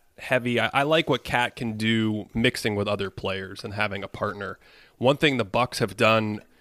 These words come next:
with sort of their version of Giannis ball is less of what we saw a couple years ago in the middle of the floor, five out, and more getting an empty side wing. And you saw this a lot in the playoffs and especially building through the finals, where they said,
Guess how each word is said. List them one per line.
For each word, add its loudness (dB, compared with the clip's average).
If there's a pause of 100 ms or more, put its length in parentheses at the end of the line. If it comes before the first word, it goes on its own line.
(220)
with 6
sort 6
of 2
their 6
version 2
of -6
Giannis -4
ball -6 (340)
is 2 (240)
less 2
of 2
what 2
we -2
saw 4
a -2
couple 0
years 0
ago 2
in -2
the 0
middle 4
of -2
the -4
floor, 2
five 0
out, 2 (280)
and 2
more 6
getting 4
an 2
empty 0
side 2
wing. -2 (440)
And 2
you -2
saw 6
this 2
a 2
lot 4
in 0
the -4
playoffs 4
and 0
especially 0
building 0
through -2
the -6
finals, -2
where 2
they 2
said, 2